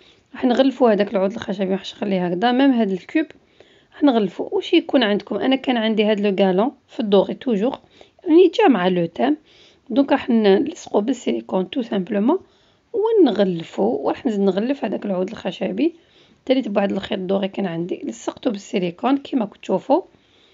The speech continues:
في الثقب تاع هنا. لازم تثبتوه مليح باش ي-، يحكم لكم، لانه راح يرفد الهلال، خاصه الا كان الهلال تاعكم ثقيل. زيد درت السيليكون في ال-،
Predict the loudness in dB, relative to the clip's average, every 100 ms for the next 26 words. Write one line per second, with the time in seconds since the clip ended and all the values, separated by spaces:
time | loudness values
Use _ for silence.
0 | -20 -16 -14 -4 -4 -4 -2 0 2 2
1 | 0 -2 -6 -12 -2 -2 0 0 -2 -4
2 | -20 _ _ _ _ _ _ _ -10 -8
3 | -6 0 2 2 -2 -4 -2 -2 -2 0
4 | 0 0 0 0 0 -4 -6 _ -20 -20
5 | _ 0 2 2 0 -2 -4 -2 -2 0
6 | 0 2 4 2 0 -4 -2 -2 -2 -4
7 | -2 -2 -2 -10 _ _ -20 _ -4 0
8 | 0 -2 -4 -2 -2 -2 0 2 2 0
9 | -2 -4 -8 -12 _ -20 -12 -6 -2 0
10 | -2 -4